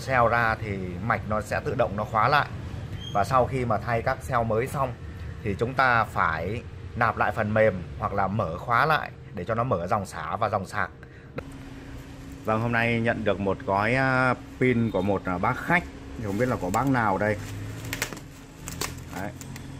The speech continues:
Thì, à, mở ra coi, à, thế nào. Bác nào gửi cho em thì, à,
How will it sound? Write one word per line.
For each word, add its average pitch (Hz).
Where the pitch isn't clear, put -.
Thì, 95
à, 92
mở 90
ra 107
coi, 107
à, 104
thế 117
nào. 101
Bác 120
nào 117
gửi 92
cho 120
em 117
thì, 101
à, 95